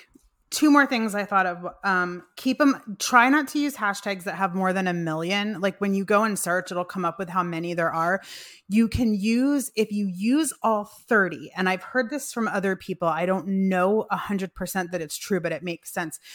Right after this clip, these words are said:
You can throw a couple in there that have a million or more. Like, one of the big ones I use a lot is Redken Obsessed,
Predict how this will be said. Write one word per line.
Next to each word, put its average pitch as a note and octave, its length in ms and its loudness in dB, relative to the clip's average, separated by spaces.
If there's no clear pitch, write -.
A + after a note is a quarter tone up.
You G#3+ 160 2
can A#3+ 180 0
throw A3+ 420 6
a B3+ 40 2
couple A3 380 -4
in F3+ 220 -2
there D#3+ 300 -4
that F#3+ 100 4
have F#3 200 4
a F3+ 60 4
million F3 380 0
or E3 80 0
more. D#3+ 440 -4
Like, F#3+ 180 -6
one G3+ 240 4
of B3 160 4
the A3 80 4
big F#3 240 2
ones G3 260 2
I E3 120 4
use F3+ 280 0
a G3 60 0
lot F#3+ 180 8
is F3 160 -2
Redken E3+ 400 -2
Obsessed, E3 680 -4